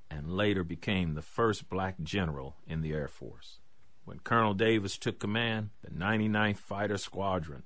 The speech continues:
had become part of the three thirty-second Fighter Group and was based in Italy.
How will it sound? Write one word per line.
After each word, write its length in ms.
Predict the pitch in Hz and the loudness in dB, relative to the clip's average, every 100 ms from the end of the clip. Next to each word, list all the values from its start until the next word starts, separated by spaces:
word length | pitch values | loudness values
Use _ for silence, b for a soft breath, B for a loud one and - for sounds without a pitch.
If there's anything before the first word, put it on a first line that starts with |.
| - | -8
had 140 | 78 | -6
become 440 | 85 - 139 123 | -6 0 2 2
part 340 | - 135 127 104 | 2 4 4 4
of 420 | 101 95 98 104 - - | 2 0 0 -2 -8 -12
the 100 | - | -10
three 300 | - 151 143 | -2 2 4
thirty-second 760 | 156 151 143 - 185 - 120 | 6 6 4 2 2 2 -2
Fighter 320 | - 165 147 98 | 0 0 2 0
Group 360 | 95 82 - | 0 0 -2
and 120 | 80 73 | -6 -6
was 140 | 76 | -6
based 420 | - 113 120 - | 0 2 2 0
in 220 | 120 98 - | -2 -2 -2
Italy. 400 | 92 - 57 - | -6 -6 -10 -14